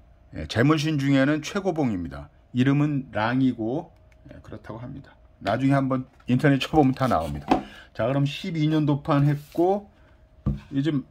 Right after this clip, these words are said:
양이 많습니다. 근-, 아니, 저기 개-, 가지수는 없는데 그래도 십 년치라 양이 많죠.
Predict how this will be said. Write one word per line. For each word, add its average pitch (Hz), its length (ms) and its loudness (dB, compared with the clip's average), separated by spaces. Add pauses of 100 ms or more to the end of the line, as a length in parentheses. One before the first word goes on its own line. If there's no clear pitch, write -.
(380)
양이 147 320 2
많습니다. 135 560 0
근-, 131 200 -4
아니, 127 140 0
저기 147 460 0
개-, 139 220 -4
가지수는 202 520 2
없는데 127 460 4
그래도 123 320 -2
십 - 180 -6
년치라 127 720 -4 (160)
양이 98 200 -8
많죠. - 480 -12